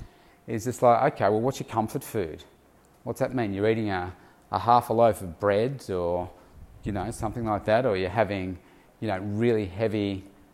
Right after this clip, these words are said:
uh, y-, like, carb and fatty meals and so forth." The, uh, you know, the w-, liking comfort food too much, it's got nothing to do with the food. It's got more to do with your mindset around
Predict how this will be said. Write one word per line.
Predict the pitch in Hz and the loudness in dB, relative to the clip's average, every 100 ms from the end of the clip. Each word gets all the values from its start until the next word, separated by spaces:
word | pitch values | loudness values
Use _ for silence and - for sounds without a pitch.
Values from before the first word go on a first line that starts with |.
| _ _ _ _ _ - - | _ _ _ _ _ -20 -14
uh, | 98 95 92 90 92 98 - | -12 -10 -10 -12 -16 -18 -14
y-, | 113 113 104 110 | -10 -8 -8 -8
like, | 117 107 - - | -2 -2 -2 -6
carb | - 104 104 104 | 2 4 4 4
and | 92 85 | -2 -8
fatty | - 110 104 104 95 - - | 2 4 4 0 -4 -12 -8
meals | 98 104 113 127 123 | -4 -2 -2 -4 -4
and | 113 | -2
so | 120 117 | 0 0
forth." | - 160 320 - - - - _ - | 0 -2 -2 -8 -20 -20 -20 _ -14
The, | 104 110 117 107 101 98 95 - - _ 104 | -8 0 2 2 0 -4 -8 -14 -20 _ -12
uh, | |
you | 110 113 | -8 -4
know, | 104 | -4
the | 95 104 98 95 - | -2 -2 -2 -6 -10
w-, | 117 117 117 117 120 | -10 -8 -4 -2 6
liking | 127 123 113 98 | 6 6 2 -2
comfort | 123 156 175 | 2 2 0
food | - 117 101 | -4 -4 -4
too | - 101 | -6 -4
much, | 107 95 | -4 -4
it's | 92 | -6
got | 101 | -6
nothing | 101 98 98 | -6 -6 -10
to | 90 | -6
do | 98 | -6
with | 87 | -6
the | 87 | -12
food. | - 135 101 85 | -4 -2 -2 -4
It's | 95 - | -8 -4
got | 107 101 | -4 -2
more | 101 113 | -2 -4
to | 101 | -4
do | 82 98 95 | -4 -2 0
with | 95 90 - - - - | 0 -4 -16 -20 -20 -8
your | 104 95 | -4 0
mindset | 98 104 113 - 98 | 2 2 2 -2 -4
around | 90 92 92 90 92 | -2 -2 -2 -4 -6